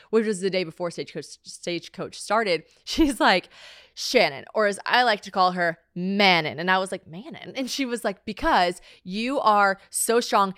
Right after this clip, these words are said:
you're lifting stuff up." And I feel like even Courtney's gonna look at me like, "What are you talking about?" Because, like, I don't, I, the question that I got on my Instagram was like, "Do you re-, do you take the Manon nickname? Like, do you feel like it's, like, a good nickname for you?" And I'm like, "You know what?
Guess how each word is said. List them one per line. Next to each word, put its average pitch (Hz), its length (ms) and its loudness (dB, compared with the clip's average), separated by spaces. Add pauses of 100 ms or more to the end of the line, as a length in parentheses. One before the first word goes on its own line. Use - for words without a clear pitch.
(140)
you're 196 120 -4
lifting 247 360 2
stuff 240 280 0
up." 208 160 2
And 202 80 -2
I 196 80 0
feel 214 120 -4
like 247 140 -4
even 285 160 -6
Courtney's 175 300 -4
gonna 180 120 -4
look 170 100 -4
at 180 60 -6
me 180 80 -6
like, 170 160 -6
"What 156 100 -4
are 185 40 -2
you 202 40 -6
talking 165 240 -4
about?" 135 140 -4
Because, 208 180 -4
like, 226 200 -4
I 202 160 6
don't, 302 200 2
I, 214 160 2 (140)
the 208 160 -4
question 294 360 -2
that 269 80 0
I 220 100 4
got 180 320 2 (120)
on 185 200 0
my 180 120 -2
Instagram 165 380 -10
was 165 100 -10
like, 160 240 -6
"Do 226 220 -8
you 196 560 -4
re-, 185 240 -6 (160)
do 202 100 -6
you 214 460 -8
take 196 420 -6
the 190 60 -4
Manon 170 520 -6 (300)
nickname? 165 640 -6
Like, 175 140 -4
do 196 120 -8
you 208 100 -6
feel 208 220 0
like 175 180 0
it's, 165 220 -4
like, 170 140 -2
a 165 60 -6
good 160 540 -2
nickname 165 340 -8
for 160 100 -14
you?" 143 100 -8
And 196 140 -8
I'm 214 80 -6
like, 220 160 -10
"You 220 60 -4
know 453 140 -8
what? 151 380 -8